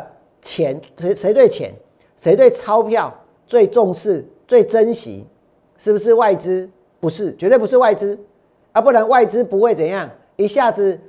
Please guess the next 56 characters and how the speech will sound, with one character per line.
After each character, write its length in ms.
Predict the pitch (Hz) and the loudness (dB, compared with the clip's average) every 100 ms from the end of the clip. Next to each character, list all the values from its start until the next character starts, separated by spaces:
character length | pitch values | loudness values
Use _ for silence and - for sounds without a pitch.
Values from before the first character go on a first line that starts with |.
| _ | _
喊 340 | - 175 165 | -6 -2 0
这 120 | 190 | 0
个， 120 | 233 196 | 0 2
一 80 | |
下 140 | 190 240 | 2 0
子 60 | |
喊 200 | 190 151 | -2 -6
那 140 | 156 240 | -6 -2
个， 180 | 190 - - _ | -2 -4 -8 _
然 100 | 151 | -6
后 60 | 202 | -4
这 100 | 254 | 0
些 80 | 254 | 0
股 160 | 170 | 0
票 140 | 180 247 | 0 0
的 40 | |
目 140 | 226 240 | 0 2
标 160 | 233 | 2
价 100 | 233 | 2
都 80 | 240 | 0
不 160 | - 185 | -2 0
会 140 | 226 | 0
来， 180 | 147 104 | 0 -6
对 80 | - | -4
不 60 | 214 | -4
对？ 80 | 196 | 0
乱 200 | 254 175 | 0 0
喊 200 | 151 185 | -4 -8
一 40 | |
通， 280 | 202 196 208 - _ _ _ _ _ | -2 0 0 -6 _ _ _ _ _
会 60 | |
不 60 | 277 | 4
会 100 | 285 | 4
是 100 | 285 | 4
投 220 | - 220 | -2 -2
信？ 320 | 226 262 170 - | 0 -4 -4 -10
也 140 | 147 160 | -4 -2
不 160 | 170 | 0
会， 280 | 226 214 - - _ _ | 2 2 0 -12 _ _
因 100 | 254 | -4
为 60 | |
投 260 | 277 202 220 | -2 2 0
信 340 | 226 262 190 - _ | 0 -4 -6 -12 _
用 240 | 262 226 | 0 2
的 280 | 208 180 - - | 2 0 -4 -12
是 180 | 254 240 | -2 -2
投 220 | - 202 | 0 -4
资 100 | 220 | 0
人 160 | 247 185 | 0 0
的 100 | 180 | -4
钱 220 | 165 165 | -6 -2
在 140 | 220 | -2
买 120 | 175 | -2
卖 160 | 160 214 | -4 -6
股 160 | 165 127 | -8 -8
票。 240 | 180 131 | -8 -8